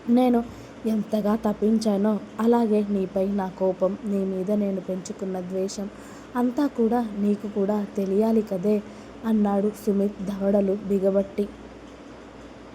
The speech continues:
మౌని ఏడుస్తూ, నేను ఏం చేశాను అని నా మీద ఇంత కోపం పెంచుకున్నారు మీరు అని అంది వెక్కుతూ. "హ, నువ్వేం చేయలేదే, కానీ నేను పడ్డ బాధేంటో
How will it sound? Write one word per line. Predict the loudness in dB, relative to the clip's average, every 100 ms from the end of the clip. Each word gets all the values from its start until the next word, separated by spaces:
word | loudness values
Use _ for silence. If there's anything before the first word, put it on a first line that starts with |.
| -18 -6 0
మౌని | 4 6 4 0 -2
ఏడుస్తూ, | 2 4 2 2 4 4 2 -14 -18 -4 2
నేను | 4 4 2 0
ఏం | 0 2 2 2
చేశాను | 0 0 -2 -2 -2
అని | -2 -2 -4 -10 -14 -4
నా | 0 2
మీద | 2 2
ఇంత | 2 2 -2
కోపం | 0 0 2 0
పెంచుకున్నారు | 2 0 -4 -6 -4 -2 -2 -2
మీరు | 0 0 -2 -6 -18 -14 -2
అని | 2 2 0 -6 -2
అంది | 2 4 2 0 -4
వెక్కుతూ. | -4 -2 -4 -2 -4 -6 -18 -20 -20 -20 -20 -20 -20 -20 -20 -20 -18
"హ, | -2 2 2 -2 -16 -20 -20 -18 -18 -2
నువ్వేం | 0 2 4 6 6 6
చేయలేదే, | 4 4 4 4 2 0 -2 -16 -20 -20 -2
కానీ | 2 4 4
నేను | 2 2 2 2
పడ్డ | -2 -4 -2
బాధేంటో | -2 -2 -2 2 2 2 0